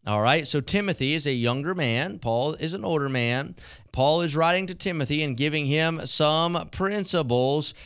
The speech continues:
to live by. And Paul has been telling Timothy how to order the church, how to operate the church, uh, the different offices for the church and their qualifications. And now he's leaving him with some final remarks.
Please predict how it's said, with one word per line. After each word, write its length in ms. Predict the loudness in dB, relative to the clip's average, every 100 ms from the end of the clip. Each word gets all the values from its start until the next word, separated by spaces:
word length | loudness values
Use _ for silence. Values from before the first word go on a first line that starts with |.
| -10
to 280 | -2 0 0
live 540 | -2 0 2 0 -2 2
by. 460 | 4 4 2 -4 -10 -20 -2
And 380 | 2 2 2 -2
Paul 380 | -2 2 4 4
has 200 | 2 0
been 200 | -2 -2
telling 260 | -2 -2 -2
Timothy 380 | -4 -4 -2
how 140 | 2 2
to 60 |
order 320 | 2 0 0 0
the 80 |
church, 400 | -2 0 -2 -2
how 120 | 0 0
to 80 |
operate 480 | 2 0 0 -6 -6
the 40 | -8
church, 420 | -6 -4 -6 -10 -18 -16 -6
uh, 140 | -4
the 140 | -2 -2
different 260 | -2 2
offices 480 | 4 4 2 -4 -4
for 160 | -4 -4
the 80 |
church 380 | -2 -2 -2 -2
and 80 | -4
their 100 | -4
qualifications. 920 | -2 -4 -4 -2 0 0 -2 -6 -8 -14 -20 -20 _
And 200 | 0 2
now 220 | 2 2 2
he's 160 | 0
leaving 360 | 2 0 0 -2
him 220 | -2 -2
with 160 | -2 -2
some 300 | -2 -4 -6
final 680 | -2 -2 0 -2 -4 -6
remarks. 720 | -4 -2 0 2 2 0 -4